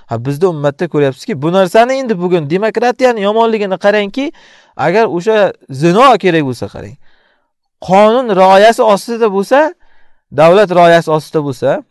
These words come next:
haligi kasallik tarqalmasa bo'ldi, ayolni fohishani, e, ro'yxatdan o'tkazilsa, uni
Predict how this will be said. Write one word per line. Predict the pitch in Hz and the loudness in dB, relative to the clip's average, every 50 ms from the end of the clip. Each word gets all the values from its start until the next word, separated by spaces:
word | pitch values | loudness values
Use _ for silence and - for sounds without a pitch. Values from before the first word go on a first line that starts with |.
| _ _ _ _ _ _ _ _ _ - | _ _ _ _ _ _ _ _ _ -8
haligi | 240 233 208 196 190 | -4 -2 -2 -2 -4
kasallik | 170 214 226 214 247 233 220 208 190 - | -4 -6 -4 0 2 2 2 2 -2 -2
tarqalmasa | 226 226 - - 226 208 202 202 190 214 208 | -2 -2 0 0 -2 -2 -2 -4 -4 -4 -2
bo'ldi, | 214 240 220 196 160 170 202 214 | 0 0 0 0 0 -2 0 0
ayolni | 185 185 190 175 165 160 151 170 185 180 - - - 64 - - - - - - - | 0 2 2 2 0 -2 -4 -6 -8 -8 -12 -18 -20 -20 -20 -20 -20 -20 -20 -20 -20
fohishani, | - - - 190 175 - - 180 160 160 165 175 - _ _ _ _ _ _ _ _ _ - | -12 -2 0 0 0 0 -2 -2 -2 -2 -2 -6 -10 _ _ _ _ _ _ _ _ _ -12
e, | - 127 127 | -8 -4 -2
ro'yxatdan | 127 147 175 180 185 165 160 - 165 165 | 0 0 0 0 -2 -4 -4 -2 -4 -4
o'tkazilsa, | 165 156 - 170 160 151 143 127 - 160 185 214 - _ _ _ _ _ _ _ _ _ _ _ | -4 -4 -6 -6 -6 -6 -6 -4 -2 -2 -2 -2 -2 _ _ _ _ _ _ _ _ _ _ _
uni | - 151 165 160 | -14 -10 -6 -6